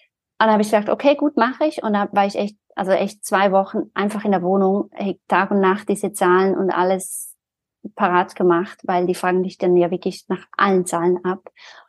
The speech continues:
Und, ähm, das Gute war, dass ich aber irgendwie Five schon von Anfang an so geplant hatte, dass wir das irgendwie skalieren können. Also ich hatte schon diesen einen Produzenten gefunden. Wir waren da schon in der Entwicklung.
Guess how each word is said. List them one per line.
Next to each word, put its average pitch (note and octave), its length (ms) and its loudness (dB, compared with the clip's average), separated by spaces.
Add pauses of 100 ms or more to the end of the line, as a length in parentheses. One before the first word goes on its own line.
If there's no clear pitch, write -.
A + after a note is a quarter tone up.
(220)
Und, G3+ 600 2
ähm, G3 560 0
das G#3 240 -4
Gute C4 320 2
war, G#3+ 220 4
dass G#3+ 140 0
ich G#3 140 -2
aber G#3 140 0
irgendwie G#3+ 220 -2
Five G#3 260 0
schon G#3 220 -2
von G3+ 160 -6
Anfang G3 360 0
an G#3 120 0
so G#3 100 -2
geplant G3+ 500 0
hatte, G3 240 -2
dass G3 440 0
wir G3 220 2
das F#3+ 160 -4
irgendwie G3 320 2
skalieren F#3+ 500 0
können. E3+ 360 -2
Also F#3 160 -4
ich F#3 140 -6
hatte A3 220 2
schon A#3 240 2
diesen A3+ 240 -2
einen A3 240 -2
Produzenten G3+ 640 -4
gefunden. C4+ 540 4 (560)
Wir G3+ 100 0
waren G3+ 180 0
da F#3 160 -2
schon F#3+ 180 -4
in F3+ 120 0
der E3+ 80 -2
Entwicklung. B3+ 760 0